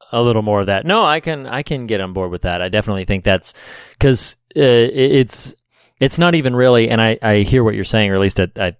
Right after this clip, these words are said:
I think this is what you mean. It's like, it's not really a knock against the film. It's just something that would have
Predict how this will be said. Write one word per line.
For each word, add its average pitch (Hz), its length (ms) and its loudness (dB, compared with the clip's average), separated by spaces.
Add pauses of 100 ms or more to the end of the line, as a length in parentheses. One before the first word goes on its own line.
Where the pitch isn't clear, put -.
(240)
I 101 120 -2
think 117 240 -2
this 101 100 2
is 92 60 -2
what 95 160 -2
you 95 80 -10
mean. 101 240 -4
It's 95 160 -8
like, 95 280 0
it's 117 160 -4
not 147 200 0
really 123 220 4
a 107 40 2
knock 113 320 0
against 101 320 -10
the 95 80 -8
film. 101 320 -2
It's - 140 -8
just - 240 -2
something 110 340 -2
that 98 160 -4
would 107 200 2
have 95 220 -4